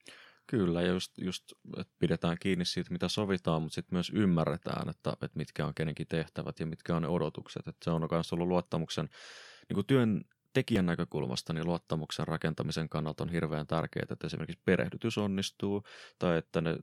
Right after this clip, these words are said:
työsopimusasiat on kunnossa, tai että on, on käyty oikeasti läpi, että, että mitä, mitä se tehtävän kuva pitää sisällään, mitkä on työnantajan odotukset, mi-, mitä, mitä se työntekijä voi odottaa työnantajalta, niin, niin jos nämä on, on jotenkin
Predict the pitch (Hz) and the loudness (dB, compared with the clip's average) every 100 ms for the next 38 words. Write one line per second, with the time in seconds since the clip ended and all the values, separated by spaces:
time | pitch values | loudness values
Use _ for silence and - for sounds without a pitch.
0 | _ 92 85 85 92 87 82 85 90 87 | _ 0 0 2 0 0 0 -2 0 -2
1 | - 85 90 85 82 - - 90 90 - | -2 -2 0 0 0 -4 -2 2 2 2
2 | 104 107 110 - 117 123 131 123 95 - | -2 0 -2 0 0 2 0 0 -2 -2
3 | 90 95 98 82 82 - 82 - 101 - | -2 -2 -2 -4 -4 -4 -6 -4 -6 -2
4 | 104 113 - 110 95 107 104 98 85 87 | -2 -2 -4 -4 -2 -4 0 0 0 0
5 | 82 78 80 85 80 92 87 82 78 76 | 0 0 0 0 0 0 0 2 2 0
6 | 87 - 87 80 101 98 87 80 78 76 | -2 -2 0 0 2 4 2 2 -2 -2
7 | 80 78 76 - - - - - - - | 0 -2 -4 -8 -6 -8 -10 -20 -18 -20
8 | - 95 - 101 107 92 - 104 104 95 | -2 0 2 0 0 0 0 -2 -2 0
9 | 87 - _ _ _ - - - 95 90 | -2 -2 _ _ _ -20 -10 0 2 2
10 | 90 - 123 113 87 82 80 80 - - | 0 -2 -2 2 2 4 2 0 -4 -6
11 | 82 - 87 87 80 76 - 53 55 - | -4 -2 0 2 0 -2 -6 -6 -8 -10
12 | - - - - 85 80 - 87 92 - | -12 -20 -18 -4 -2 -2 -2 -2 -2 -2
13 | 110 101 90 87 - 92 92 - 90 92 | 0 2 0 0 -2 -2 -2 -4 -2 -2
14 | 82 | -2